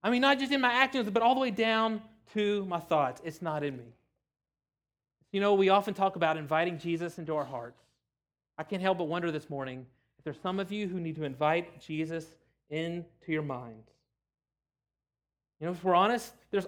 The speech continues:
all <laughs> kind of woodland animals living in there, moving in, tearing things up, and we need help. I'm not this, but we need the one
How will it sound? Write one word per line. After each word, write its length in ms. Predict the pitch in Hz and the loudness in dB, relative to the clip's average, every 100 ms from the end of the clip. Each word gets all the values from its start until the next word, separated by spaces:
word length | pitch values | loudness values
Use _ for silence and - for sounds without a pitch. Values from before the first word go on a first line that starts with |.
| - | 6
all 180 | 208 | 8
<laughs> 0 | |
kind 220 | - 254 233 | 8 6 6
of 80 | |
woodland 280 | 214 208 202 | 8 6 4
animals 400 | 196 196 196 185 - - | 0 2 2 0 -6 -10
living 280 | 165 220 220 | 4 6 6
in 80 | 214 | 2
there, 400 | 208 202 202 185 - - | 2 2 2 0 -8 4
moving 360 | 180 226 214 | 6 6 4
in, 320 | 196 190 190 185 233 _ | 2 0 -2 -4 -14 _
tearing 240 | - 185 185 | -4 -2 -2
things 240 | 190 175 | -4 0
up, 220 | 170 151 139 | 2 2 -2
and 160 | 139 | -6
we 480 | 147 170 180 185 185 | 0 0 0 -4 -6
need 300 | 156 156 151 | -8 -6 -6
help. 320 | 135 131 117 - _ _ _ _ _ _ _ _ _ _ _ _ _ _ _ | -6 -8 -8 -16 _ _ _ _ _ _ _ _ _ _ _ _ _ _ _
I'm 140 | 196 | 2
not 180 | 233 196 | 4 2
this, 140 | 180 165 | 0 0
but 100 | 170 | 0
we 120 | 202 | 2
need 160 | 226 | 0
the 80 | 170 | -2
one 640 | 156 165 214 180 135 123 | -2 2 2 2 0 -8